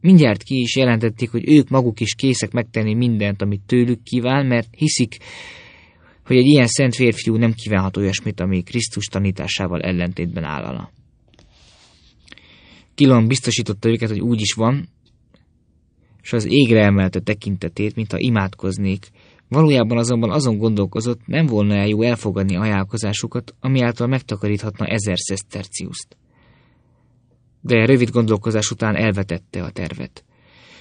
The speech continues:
Euricius aggastyán volt, de talán nem is annyira kora viselte meg, mint inkább a gondok és a betegség. Quartus pedig tizenhat éves, már pedig Kilonnak gyakorlott és erős emberekre volt szüksége.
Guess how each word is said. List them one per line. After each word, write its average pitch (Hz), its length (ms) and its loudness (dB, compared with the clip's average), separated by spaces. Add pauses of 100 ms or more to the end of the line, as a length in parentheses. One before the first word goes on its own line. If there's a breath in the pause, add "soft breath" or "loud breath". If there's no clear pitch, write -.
Euricius 143 580 4
aggastyán 117 720 0
volt, 104 400 -2
de 117 100 -4
talán 131 260 2
nem 170 100 4
is 139 120 -2
annyira 120 320 2
kora 113 280 4
viselte 101 500 0
meg, 101 300 -2
mint 117 220 -4
inkább 110 260 -2
a 110 60 0
gondok 117 460 0
és 117 120 -4
a 113 60 -2
betegség. - 680 -8 (1300 loud breath)
Quartus 143 500 0
pedig 117 260 0
tizenhat 107 560 2
éves, 95 400 -4 (220)
már 120 120 0
pedig 117 300 0
Kilonnak 120 600 0
gyakorlott 107 540 0
és 110 100 -2
erős 110 380 0
emberekre 98 460 -4
volt 90 220 -6
szüksége. - 580 -12